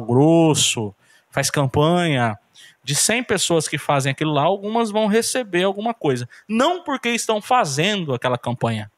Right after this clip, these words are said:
né? Mas porque no curso de suas vidas já iriam, né, ser beneficiadas pelo acaso, pelo, pelo segmento de suas vidas. Mas o fato de estarem em um ambiente religioso acaba beneficiando o sistema religioso, porque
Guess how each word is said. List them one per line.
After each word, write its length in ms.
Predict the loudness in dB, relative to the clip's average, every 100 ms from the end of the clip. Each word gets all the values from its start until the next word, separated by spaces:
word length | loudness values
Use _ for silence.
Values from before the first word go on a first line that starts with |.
| _ _ _ -8
né? 280 | -2 -2 -4 -10 -20 -8
Mas 160 | -6 -4
porque 300 | -6 -4 -4
no 120 | -4
curso 460 | 2 2 2 0 -2
de 120 | -2
suas 320 | 0 0 0
vidas 360 | -2 0 -2 0
já 180 | 0
iriam, 640 | 2 2 2 2 2 0 -4 _ _ _ _ _ -4
né, 220 | -2 -2
ser 220 | -2 -4
beneficiadas 1080 | -2 -2 -2 -4 -4 0 2 2 -2 -4 -14 _ _ _ _ -2
pelo 180 | 2 2
acaso, 680 | 2 2 2 2 0 -4 -8 _ 0
pelo, 540 | 4 6 6 4 2 -4 _
pelo 160 | 0 2
segmento 720 | 2 0 0 2 2 2 -2
de 120 | -2 -2
suas 340 | 2 2 2
vidas. 580 | 0 0 0 -2 -4 -14 _ _ -4
Mas 360 | -4 -4 -10 -12
o 60 |
fato 320 | -2 -2 -2
de 100 | -6
estarem 380 | -6 -2 0 0
em 40 | 0
um 100 | 0
ambiente 400 | 0 -2 -2 -4
religioso 520 | -2 -2 0 0 -2 -20 -20 -8
acaba 320 | -4 -2 -2
beneficiando 760 | 0 0 0 0 0 2 2 0
o 40 |
sistema 340 | -2 -4 0 0
religioso, 460 | 2 2 2 0 -2
porque 340 | -2 -2